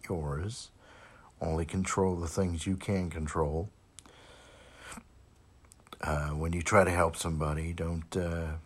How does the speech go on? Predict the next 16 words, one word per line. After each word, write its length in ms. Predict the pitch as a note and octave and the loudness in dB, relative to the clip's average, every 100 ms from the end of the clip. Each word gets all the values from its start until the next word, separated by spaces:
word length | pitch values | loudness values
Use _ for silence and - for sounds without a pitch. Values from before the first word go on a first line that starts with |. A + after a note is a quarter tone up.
| - | -6
don't 220 | E2+ E2 - - - - - - - - - | -4 -4 -8 -20 -20 -20 -20 -20 -20 -20 -6
get 340 | - F#2+ G2 - | 0 0 -2 -4
caught 380 | - E2+ D#2 - - - - _ - - - - - | 2 4 4 -2 -14 -20 -20 _ -20 -20 -20 -20 -2
too 160 | C3 A#2+ | 2 4
far 300 | F2+ F2+ F#2+ | 6 8 8
over 200 | F2+ E2+ | 6 0
your 160 | E2 | 0
head, 340 | D2+ D2+ C2+ - | 0 -2 -4 -6
'cause 180 | F#2 | -4
that's 500 | D#2 C#2+ - - - - - - - | -2 -4 -6 -12 -14 -18 -20 -20 -12
where 140 | - D2+ | -6 -4
problems 500 | - F2 C#2+ C2+ C2+ | 2 4 4 0 -6
begin. 560 | C2 C2+ D#2 E2 E2 - - - - - | -6 -6 -4 -4 -6 -10 -20 -20 -20 -8
But 140 | F2+ | -4
it 140 | F#2 | 0
is 120 | F2+ | 0